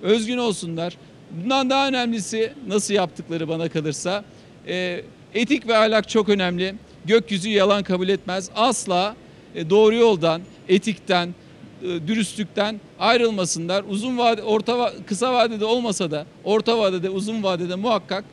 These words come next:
kazanan onlar olacaktır. Bunun yanında daha da önemli gördüğüm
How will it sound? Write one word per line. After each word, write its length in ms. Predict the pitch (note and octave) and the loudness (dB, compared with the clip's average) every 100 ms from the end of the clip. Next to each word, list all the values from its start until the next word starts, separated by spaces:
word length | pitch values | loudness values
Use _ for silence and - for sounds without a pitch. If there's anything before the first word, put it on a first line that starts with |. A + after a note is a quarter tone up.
| - - - | -20 -20 -10
kazanan 520 | - F#3+ G3+ G#3 A#3 G#3+ - - | -4 -2 -2 -4 -6 -10 -20 -10
onlar 260 | F#3 A3+ A#3+ | -6 0 0
olacaktır. 580 | G3+ D3+ D#3 - G#3 F#3 - - | 0 -2 -4 -4 -6 -6 -20 -12
Bunun 200 | F#3 B3+ | -4 0
yanında 520 | C4 B3 G#3+ F#3+ F#3+ G3+ G3 - - - | 0 0 0 0 0 -4 -18 -20 -20 -4
daha 240 | F#3 A#3+ B3+ | 2 4 4
da 100 | A#3 | 2
önemli 340 | G3+ F#3 F#3 | 0 0 0
gördüğüm 480 | F3 F3 F#3 A3 | 0 0 -2 -6